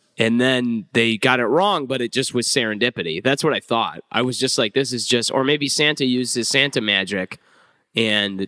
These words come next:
tricked their brains, uh, into g-, knowing that I had it. I didn't, I, I, I,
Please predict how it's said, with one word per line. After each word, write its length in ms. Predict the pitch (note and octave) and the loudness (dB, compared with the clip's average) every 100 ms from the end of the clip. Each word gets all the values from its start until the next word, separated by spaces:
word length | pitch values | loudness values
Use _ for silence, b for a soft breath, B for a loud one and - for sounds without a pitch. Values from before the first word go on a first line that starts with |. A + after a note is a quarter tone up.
| - | -4
tricked 280 | - C3+ - | 0 0 0
their 140 | G#2+ | -2
brains, 720 | G2+ A2+ A#2 G#2 F#2+ F2+ - _ b b b b b b b _ - | -2 0 0 0 -2 -4 -4 _ b b b b b b b _ -6
uh, 680 | G2 G2 G2 F#2 F2+ F2 - _ _ _ _ _ _ _ - | -2 0 -2 -2 -2 -4 -6 _ _ _ _ _ _ _ 0
into 360 | B2 A#2 A#2+ | 2 4 2
g-, 200 | F#2 D#2+ | 2 -2
knowing 420 | B2 B2 B2 A#2+ | 2 2 2 0
that 120 | A2+ A2+ | -2 -2
I 100 | A2 | -2
had 260 | A#2+ C3 | -2 -4
it. 120 | G2 - | -6 0
I 160 | B2+ | 0
didn't, 320 | C3 A#2+ A#2 - | 0 -2 -6 -2
I, 240 | A#2 A#2 - | 0 0 2
I, 180 | A#2+ - - | 2 2 2
I, 300 | D3+ D#3 | 0 0